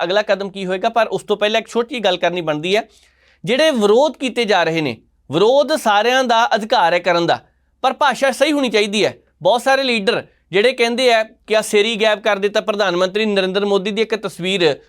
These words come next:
ਸੋਸ਼ਲ ਮੀਡੀਆ ਤੇ ਜਾਰੀ ਕੀਤੀ ਗਈ, ਉਹ ਸਿਰ ਹਟਾਤਾ ਸੀਗਾ, ਕਾਂਗਰਸ ਨੇ ਜਾਰੀ ਕੀਤੀ। ਹਾਲਾਂਕਿ ਦੇਰ ਰਾਤ ਉਸ ਤਸਵੀਰ ਨੂੰ ਬਾਅਦ ਦੇ ਵਿੱਚ ਹਟਾ ਦਿੱਤਾ ਗਿਆ ਕਿਉਂਕਿ ਚਰਚਾ ਦਾ ਵਿਸ਼ਾ ਬਣ ਗਿਆ। ਇਹ ਕੁਛ ਕੁ ਜਿਹੜੇ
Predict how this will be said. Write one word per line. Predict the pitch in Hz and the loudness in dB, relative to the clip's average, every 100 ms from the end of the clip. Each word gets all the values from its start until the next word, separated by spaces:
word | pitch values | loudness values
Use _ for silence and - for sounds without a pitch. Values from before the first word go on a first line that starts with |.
| _ - | _ -4
ਸੋਸ਼ਲ | 240 233 277 | -2 0 0
ਮੀਡੀਆ | 240 233 254 | -2 0 0
ਤੇ | 247 233 247 254 _ _ - | 2 2 2 0 _ _ -6
ਜਾਰੀ | 156 190 240 | -2 -2 -4
ਕੀਤੀ | 240 233 240 | -6 -6 -2
ਗਈ, | 165 - _ _ - | -2 -4 _ _ -6
ਉਹ | 220 | -2
ਸਿਰ | 254 262 | 2 2
ਹਟਾਤਾ | 285 254 233 190 | 2 0 0 -4
ਸੀਗਾ, | 180 151 110 _ _ _ _ - | -2 -2 -2 _ _ _ _ -4
ਕਾਂਗਰਸ | 190 202 240 262 | -2 -2 -2 -4
ਨੇ | 269 | 0
ਜਾਰੀ | 254 233 | 0 -2
ਕੀਤੀ। | 202 160 254 - 165 | -4 -8 -10 -8 -2
ਹਾਲਾਂਕਿ | 185 220 254 | 0 0 -4
ਦੇਰ | 196 190 208 | -2 0 2
ਰਾਤ | 220 196 | 2 0
ਉਸ | 220 220 | -2 -4
ਤਸਵੀਰ | 226 202 214 214 | -4 -6 -4 -4
ਨੂੰ | 226 | -2
ਬਾਅਦ | 208 208 | 0 0
ਦੇ | 226 | 0
ਵਿੱਚ | 233 233 | -2 -2
ਹਟਾ | 202 208 | -2 0
ਦਿੱਤਾ | 190 185 185 | -2 -2 0
ਗਿਆ | 180 | 0
ਕਿਉਂਕਿ | 180 190 220 | -2 -6 -4
ਚਰਚਾ | 208 170 196 | -2 0 0
ਦਾ | 196 | 0
ਵਿਸ਼ਾ | 190 175 170 | 0 -2 0
ਬਣ | 170 | 0
ਗਿਆ। | 170 151 - _ _ _ - | 0 -2 -4 _ _ _ -4
ਇਹ | 302 | -4
ਕੁਛ | 277 277 - | 0 -2 -2
ਕੁ | 302 | -2
ਜਿਹੜੇ | 269 285 311 294 | 0 2 2 0